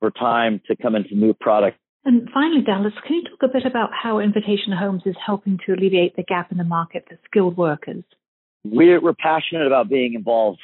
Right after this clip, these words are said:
Speaker 1: in the communities with which we serve. Our associates invest a lot of time, did over thirteen thousand hours this last year of investing our own personal time in the communities. But we're really excited about our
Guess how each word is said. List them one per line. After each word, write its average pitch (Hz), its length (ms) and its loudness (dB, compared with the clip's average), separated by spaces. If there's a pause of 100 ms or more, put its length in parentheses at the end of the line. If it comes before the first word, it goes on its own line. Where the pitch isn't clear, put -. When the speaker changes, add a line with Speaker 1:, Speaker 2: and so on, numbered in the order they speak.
(160)
Speaker 1:
in 117 100 -6
the 110 60 -2
communities 113 520 2
with 107 160 0
which 107 160 2 (100)
we 107 220 4
serve. 98 320 4 (360)
Our 127 200 4
associates 127 580 0 (320)
invest 113 380 2
a 113 60 0
lot 113 220 2
of 107 160 0
time, 95 360 -2 (100)
did 113 140 4
over 104 160 2
thirteen 113 400 0
thousand 101 320 2
hours 101 340 0
this 95 160 -8
last 98 300 0
year 101 280 4 (400)
of 107 300 4
investing 104 420 0
our 104 60 0
own 101 140 -2
personal 120 340 0
time 95 220 -2
in 92 200 -6
the 95 80 -4
communities. 95 480 2
But 104 220 2 (220)
we're 123 440 6
really 143 380 6
excited 117 500 0
about 107 180 2
our 101 100 -2